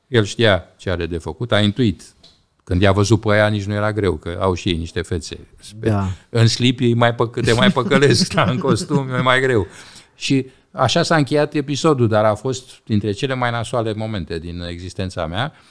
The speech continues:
Speaker 1: și, practic, pot să spun că i-am salvat eu pe ei, dar pe pielea mea. Adică de mine nu, n-a contat.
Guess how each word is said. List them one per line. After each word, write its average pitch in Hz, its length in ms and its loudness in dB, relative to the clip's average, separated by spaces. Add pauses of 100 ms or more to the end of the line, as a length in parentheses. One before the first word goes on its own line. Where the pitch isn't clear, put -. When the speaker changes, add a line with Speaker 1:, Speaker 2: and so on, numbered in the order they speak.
(220)
Speaker 1:
și, 151 280 -6 (280)
practic, 180 420 -2
pot 185 180 -2
să 143 100 0
spun 123 300 -4
că 208 200 -8
i-am 220 220 -4
salvat 165 520 -4
eu 190 120 0
pe 151 180 -2
ei, 208 420 -2
dar 185 160 -2
pe 190 120 -8
pielea 220 300 -2
mea. - 280 -2 (180)
Adică 135 560 -6
de 139 140 0
mine 180 280 -2
nu, 151 500 -4
n-a 147 160 0
contat. 92 520 -2